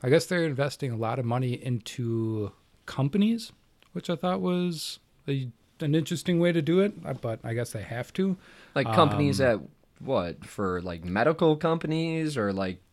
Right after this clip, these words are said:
Speaker 1: Well,
Speaker 2: like,
Speaker 1: medical
Speaker 2: Charmin's
Speaker 1: companies.
Speaker 2: about to get a big boost or what?
Speaker 1: Medical companies,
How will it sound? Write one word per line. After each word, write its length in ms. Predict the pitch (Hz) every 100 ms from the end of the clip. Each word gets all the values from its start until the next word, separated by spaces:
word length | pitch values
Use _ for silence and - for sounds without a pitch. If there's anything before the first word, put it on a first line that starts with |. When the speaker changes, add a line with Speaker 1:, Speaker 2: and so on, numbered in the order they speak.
| _ -
Speaker 1:
Well, 100 | 190
Speaker 2:
like, 80 | 190
Speaker 1:
medical 300 | 180 - 170
Speaker 2:
Charmin's 320 | 147 143 151
Speaker 1:
companies. 220 | 143 123
Speaker 2:
about 220 | 113 113
to 60 | 107
get 120 | 110
a 40 | 107
big 260 | 110 101
boost 380 | 104 104 113 -
or 140 | 107 98
what? 360 | 117 101 87 - _ _ _
Speaker 1:
Medical 380 | 139 175 165 170
companies, 760 | - 175 180 175 175 156 -